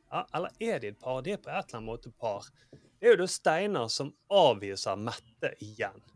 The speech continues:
Og denne gangen så gjør han det på en veldig lur måte, en måte som han mest ser i Andeby, egentlig. Og det som skjer er at når Steinar er hjemme med konen sin, så ringer, eh, elskerinnen Mette.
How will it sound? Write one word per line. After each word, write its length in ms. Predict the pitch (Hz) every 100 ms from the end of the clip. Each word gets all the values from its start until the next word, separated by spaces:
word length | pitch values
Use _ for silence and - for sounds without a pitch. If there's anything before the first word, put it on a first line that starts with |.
| _ _ _ _ _ - _ _ - -
Og 100 | -
denne 220 | 185 214
gangen 280 | 180 208 147
så 120 | 180
gjør 220 | 190 160
han 80 | 110
det 40 | 104
på 80 | 110
en 60 |
veldig 160 | 120 143
lur 300 | 156 165 101
måte, 540 | 98 107 143 - - 233 165
en 80 | 135
måte 300 | 147 156 214
som 140 | 143
han 160 | 135 131 208
mest 200 | - -
ser 140 | 294 175
i 40 | -
Andeby, 540 | 139 220 339 233 101 98
egentlig. 400 | 113 - 120 - - -
Og 420 | 147 - - - 202
det 120 | 285
som 100 | 262
skjer 380 | - 311 226 139
er 80 |
at 100 | 165
når 80 | 165
Steinar 400 | - 180 220 254
er 80 | 135
hjemme 240 | 135 180
med 140 | 160 113
konen 240 | 120 151
sin, 300 | - 139 233 - _ _ _ _
så 140 | - 214
ringer, 560 | 240 233 127 113 113 110
eh, 240 | 110 113
elskerinnen 440 | 110 - 120 127 120
Mette. 320 | 151 -